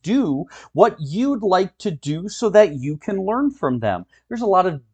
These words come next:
do's in these questions. You may need to repeat this section. Secondly, should you do what you'd like to do with them? And are you willing to pay the price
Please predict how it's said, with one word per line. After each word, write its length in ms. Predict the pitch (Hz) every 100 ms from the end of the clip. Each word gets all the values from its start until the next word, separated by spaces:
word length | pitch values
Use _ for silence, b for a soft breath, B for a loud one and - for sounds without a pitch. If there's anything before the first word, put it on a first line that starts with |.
| -
do's 680 | 190 240 170 139 202 202
in 280 | 185 160 175
these 240 | 180 208 -
questions. 580 | 247 277 - 101 98
You 60 | 120
may 140 | 127
need 180 | 131 131
to 80 | 127
repeat 500 | 123 151 - 117 -
this 180 | 107 -
section. 580 | 185 208 - 139 87 85 _ _ _ B B B _ _ _
Secondly, 520 | - 254 285 262 233 233
should 440 | - - 269 208
you 160 | 240 202
do 460 | 135 165 269 180
what 400 | 196 175 156 156
you'd 280 | 147 202 165
like 340 | 165 180 208 _
to 120 | - 208
do 220 | 175 269
with 200 | 277 -
them? 200 | 113 113
And 80 | 143
are 140 | 190
you 160 | 196 190
willing 340 | 185 202 214
to 80 | 208
pay 200 | - 180
the 100 | 165
price 600 | - 117 104 185 -